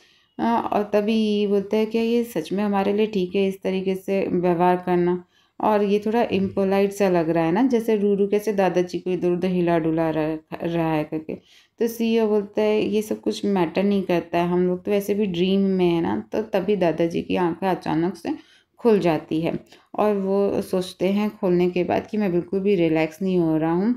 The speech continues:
और मुझे समझ में नहीं आ रहा है कौन मेरे पीठ के पीछे ऐसे पटर पटर बात कर रहा है। और तभी उन दादाजी को ना दो लोगों का चेहरा दिखाई देता है और ये दो चेहरे बिग हेड और रूरू के होते हैं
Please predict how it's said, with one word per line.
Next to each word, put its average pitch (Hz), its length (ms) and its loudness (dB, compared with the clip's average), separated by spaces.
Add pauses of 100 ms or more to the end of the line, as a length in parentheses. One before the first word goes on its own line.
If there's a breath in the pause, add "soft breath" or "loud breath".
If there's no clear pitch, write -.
(400 loud breath)
और 220 100 2
मुझे 208 260 0
समझ 190 280 -2
में 202 140 2
नहीं 185 160 2
आ 165 120 0
रहा 190 120 2
है 214 60 0
कौन 208 360 -2
मेरे 220 600 0
पीठ 196 440 -4
के - 120 -6
पीछे 208 420 -4
ऐसे 214 380 -2 (320 loud breath)
पटर 202 220 -2
पटर 202 320 0
बात 160 320 0
कर 147 160 0
रहा 143 160 0
है। 139 100 -2
और 180 260 -4
तभी 202 280 0
उन 202 420 0
दादाजी 180 440 0
को 175 120 -2
ना 196 140 0
दो 180 260 2
लोगों 156 260 0
का 190 120 -2
चेहरा 170 380 0
दिखाई 135 340 -4
देता 135 260 -4
है 190 60 2
और 196 160 2
ये 202 180 2
दो 208 200 0
चेहरे 170 340 0
बिग 185 220 0
हेड 165 280 0
और 180 140 0
रूरू 202 320 0
के 185 140 -6
होते 156 300 -4
हैं - 120 -8